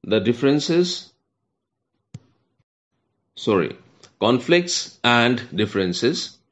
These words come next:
states of South Asia recognize cooperation and friendly relations among themselves. Hence,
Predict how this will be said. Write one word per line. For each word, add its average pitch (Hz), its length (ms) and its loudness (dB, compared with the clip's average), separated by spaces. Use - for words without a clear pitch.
states 180 520 0
of 113 420 0
South 160 520 2
Asia 117 680 4
recognize 110 840 -2
cooperation 139 840 2
and 107 400 0
friendly 147 520 4
relations 123 640 4
among 101 300 -2
themselves. - 680 -4
Hence, 170 580 0